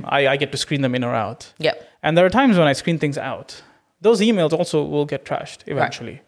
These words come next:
Speaker 2: because it's like you, you don't wanna see it. So six months in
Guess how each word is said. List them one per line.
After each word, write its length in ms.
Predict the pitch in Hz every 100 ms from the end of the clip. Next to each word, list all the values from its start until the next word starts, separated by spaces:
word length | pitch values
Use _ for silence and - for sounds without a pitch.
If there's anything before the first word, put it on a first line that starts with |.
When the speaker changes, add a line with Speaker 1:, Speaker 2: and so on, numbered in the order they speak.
| _ -
Speaker 2:
because 160 | 196 208
it's 100 | 208
like 140 | 202
you, 100 | 202
you 200 | 175 180
don't 200 | 175 220
wanna 180 | 202 156
see 200 | - 180
it. 340 | - 208 - - _ _ _ _
So 580 | - 170 165 156 147 -
six 240 | - -
months 200 | 190 170
in 380 | 180 120 143 180